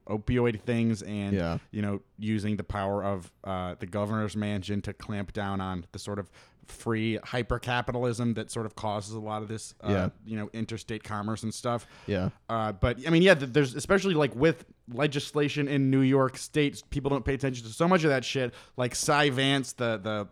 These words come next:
Speaker 1: the Manhattan attorney, who
Speaker 2: Who?
Speaker 1: it turns out is the guy who, like, has the, was involved with, you know,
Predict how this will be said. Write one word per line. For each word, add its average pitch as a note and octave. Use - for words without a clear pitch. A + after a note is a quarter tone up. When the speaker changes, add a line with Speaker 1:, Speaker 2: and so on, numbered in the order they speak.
Speaker 1:
the G2+
Manhattan A#2+
attorney, D3
who G#2+
Speaker 2:
Who? D3
Speaker 1:
it -
turns F#3+
out F#3
is D3
the D3+
guy D3+
who, D3
like, C3+
has C3
the, C3
was A#2+
involved A2
with, G2+
you G#2+
know, G#2+